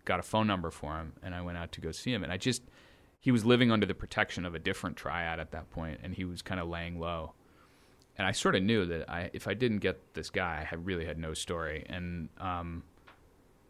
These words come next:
and, and also, um, I was just really interested in talking to him and understanding why, in God's name, a person decides that they're gonna,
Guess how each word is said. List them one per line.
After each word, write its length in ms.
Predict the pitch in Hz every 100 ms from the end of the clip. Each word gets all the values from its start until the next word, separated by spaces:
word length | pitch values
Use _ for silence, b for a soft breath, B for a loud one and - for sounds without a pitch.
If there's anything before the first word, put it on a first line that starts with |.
| _ -
and, 300 | 92 90 -
and 360 | - 95 92 90
also, 600 | - 117 - 95 90 107 - _ _ _ _ 95
um, 380 | 90 90 87 -
I 100 | -
was 120 | 101
just 220 | - 110
really 300 | 101 117 127
interested 520 | - 131 - 135 - 87
in 140 | 82
talking 400 | - 127 - 101
to 80 | -
him 180 | - 85
and 80 |
understanding 920 | 82 98 95 - 92 92 90 90 92 87 -
why, 440 | 110 98 110 107
in 240 | 95 92 90
God's 340 | 90 92 92
name, 320 | 98 98 95
a 60 | 90
person 360 | - 95 -
decides 420 | 87 - 90 90 -
that 120 | 82
they're 100 | 85
gonna, 280 | 87 85